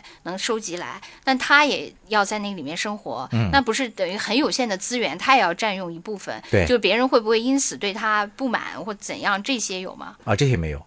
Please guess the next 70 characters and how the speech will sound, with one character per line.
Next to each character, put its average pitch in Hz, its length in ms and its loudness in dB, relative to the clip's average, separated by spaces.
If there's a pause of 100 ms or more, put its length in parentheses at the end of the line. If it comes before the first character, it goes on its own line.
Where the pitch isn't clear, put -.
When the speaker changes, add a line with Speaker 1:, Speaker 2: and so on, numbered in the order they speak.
(380)
Speaker 2:
就 156 120 4
是 147 120 8
因 156 120 4
为 160 60 4
这 143 140 2
些 131 100 2
他 143 160 0
是 131 140 2
一 110 80 2
个 120 140 4
参 151 260 0
与 107 80 2
者、 87 120 -2
Speaker 1:
嗯。 80 40 0
Speaker 2:
劳 78 140 2
动 120 180 0
者 78 120 -4
嘛， 71 300 -12
Speaker 1:
嗯， 233 120 0
嗯。 185 280 -2
Speaker 2:
他 135 140 4
自 160 160 4
己 110 120 2
就 101 140 0
会 95 140 0
去 92 120 -6
背 135 220 2
水， - 140 -4
他 143 220 2
努 113 180 -2
力 170 120 4
地 123 80 2
去 104 140 -2
解 85 180 -2
决 80 160 -6
这 123 120 -2
些 92 100 -2
问 90 100 -4 (140)
题。 - 40 -
Speaker 1:
嗯， 78 60 -6
嗯， 67 80 -10
嗯。 - 60 -20 (220)
Speaker 2:
大 123 120 4
概 120 180 2
是 98 180 -2
在 90 500 2
最 147 180 2
后 110 400 4
一 87 140 -8
章 87 220 0
的 85 100 0
时 - 100 -4
候， 76 120 -6
就 82 120 0
集 104 180 2
中 143 300 2 (440)
写 87 380 2
了 76 180 -2
那 98 120 -2
个 80 120 -2
不 180 200 4
好 71 200 -6
的 78 120 -6
地 76 180 -6
方， - 240 -12 (300)
Speaker 1:
嗯。 214 200 -12
Speaker 2:
就 113 140 4
类 117 180 4
似 117 200 0
于 90 320 0